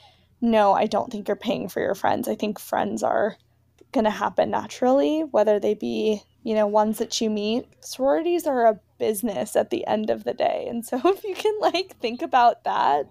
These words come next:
too, like, you're paying just like you do for a new car.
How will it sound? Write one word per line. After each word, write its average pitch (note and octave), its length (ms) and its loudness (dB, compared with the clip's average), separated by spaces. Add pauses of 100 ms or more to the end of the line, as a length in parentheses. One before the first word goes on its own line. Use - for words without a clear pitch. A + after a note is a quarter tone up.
(140)
too, D4 500 0 (520)
like, B3+ 160 2
you're D4+ 120 4
paying C4 760 4 (1040)
just A#3+ 200 0
like C4 160 2
you B3+ 100 0
do B3 160 0
for C4 360 0
a B3+ 60 0
new C4 160 0
car. - 440 0